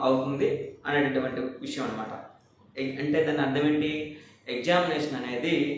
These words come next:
ఒక జూలై ట్వంటీ ఎయిత్న జరగదు అని చెప్పేసి చెప్పడం జరిగింది. ఓకే, అయితే మనం ఈ వీడియోలో తెలుసుకున్నటువంటి అంశాలు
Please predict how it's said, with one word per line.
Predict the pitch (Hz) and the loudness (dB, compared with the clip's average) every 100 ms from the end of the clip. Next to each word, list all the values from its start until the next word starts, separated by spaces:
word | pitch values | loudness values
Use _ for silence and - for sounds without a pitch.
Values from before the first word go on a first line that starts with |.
| - - - - _ | -6 -14 -20 -20 _
ఒక | 143 131 131 - 135 | 0 2 2 -4 -4
జూలై | 135 156 147 | 2 4 4
ట్వంటీ | 143 143 | 2 2
ఎయిత్న | 143 139 131 | 2 2 -2
జరగదు | 123 120 120 120 - - - | 0 0 0 -4 -10 -16 -16
అని | 127 | -8
చెప్పేసి | 131 127 120 - | -6 -4 -4 -2
చెప్పడం | 131 139 127 | -4 -2 -6
జరిగింది. | 107 101 - - - - | -6 -8 -12 -16 -18 -12
ఓకే, | - 160 - - - - - | -4 -2 -2 -8 -16 -12 0
అయితే | - 135 139 139 - - | 2 4 4 2 -4 -2
మనం | 143 196 - 143 | 0 2 0 0
ఈ | 190 208 | 0 2
వీడియోలో | 202 190 185 143 - - - | 2 4 4 6 4 0 -4
తెలుసుకున్నటువంటి | 156 170 165 151 147 143 143 143 - 131 | -4 -2 -4 0 0 0 0 -2 -4 -8
అంశాలు | 131 143 | -2 0